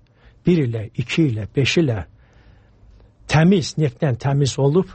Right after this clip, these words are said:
təbiətə qaytarıla bilməz. Mən bir alim kimi hiss edirəm, o sahədə mən məşğul olmuşam. Hektar yarım torpağı, e,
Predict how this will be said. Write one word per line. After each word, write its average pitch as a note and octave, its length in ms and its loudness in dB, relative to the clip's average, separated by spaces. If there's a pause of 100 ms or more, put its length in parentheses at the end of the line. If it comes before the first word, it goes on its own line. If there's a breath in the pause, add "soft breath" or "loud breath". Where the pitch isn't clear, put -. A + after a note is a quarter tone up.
(140)
təbiətə B2+ 460 0
qaytarıla B2 560 0
bilməz. A#2 480 -6 (1500 soft breath)
Mən D#3 160 4
bir D3 80 2 (100)
alim D3 240 0
kimi A#2+ 240 -6
hiss - 160 -6
edirəm, B2+ 400 -2
o D3+ 80 2
sahədə C3+ 400 0
mən C#3 240 0
məşğul C#3+ 320 0
olmuşam. B2+ 460 -2 (340 loud breath)
Hektar D#3+ 400 2
yarım C#3 240 -2
torpağı, C#3+ 460 0
e, - 920 -12